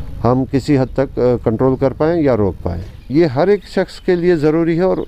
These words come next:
इन, अ, हजरात जिनका आप जिक्र कर रहे हैं, ऐसे लोगों के लिए तो हम बिलखुसूस ये अपील करना चाहेंगे यहाँ की administration की तरफ से और पुलिस की तरफ से बिलखुसूस, कि जो ये एक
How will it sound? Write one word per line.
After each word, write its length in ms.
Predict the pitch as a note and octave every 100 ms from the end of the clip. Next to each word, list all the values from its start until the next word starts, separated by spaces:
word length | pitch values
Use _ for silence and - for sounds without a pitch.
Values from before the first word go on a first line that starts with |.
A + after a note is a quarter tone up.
| -
इन, 340 | D#3 F3+ F3
अ, 320 | E3 C#3+ D3
हजरात 320 | C#3 C#3 D3+ C#3+
जिनका 360 | C#3+ D3 D#3
आप 60 | C#3
जिक्र 280 | A#2 B2+ D3+
कर 160 | D#3
रहे 140 | C#3+ C#3
हैं, 60 |
ऐसे 220 | B2+ -
लोगों 320 | D3+ D3+ C#3+ C#3+
के 120 | D3+
लिए 180 | D3 D3
तो 120 | D#3
हम 160 | D3+
बिलखुसूस 640 | C3 C#3+ - C3+ E3+ E3 -
ये 120 | D3
अपील 360 | A#2+ C#3+ D3 C#3
करना 320 | B2+ A#2 A#2+
चाहेंगे 480 | B2 A2+ A#2 D3 G3 - - - - - - - -
यहाँ 280 | A#2+ B2
की 120 | A#2+ C3
administration 720 | A#2 B2 C3 - C3+ C#3 C3
की 140 | C3
तरफ 280 | A2+ C3 B2
से 140 | -
और 100 | C#3+
पुलिस 340 | A#2 C#3 D#3 -
की 100 | C3+
तरफ 260 | B2+ A#2+
से 120 | - B2
बिलखुसूस, 680 | A#2 A2+ A2 C3 D#3 - - - - - - -
कि 100 | D3
जो 420 | C3 C#3 F3 F#3+ F#3+ - - - - - - C3
ये 160 | D#3
एक 80 | F3+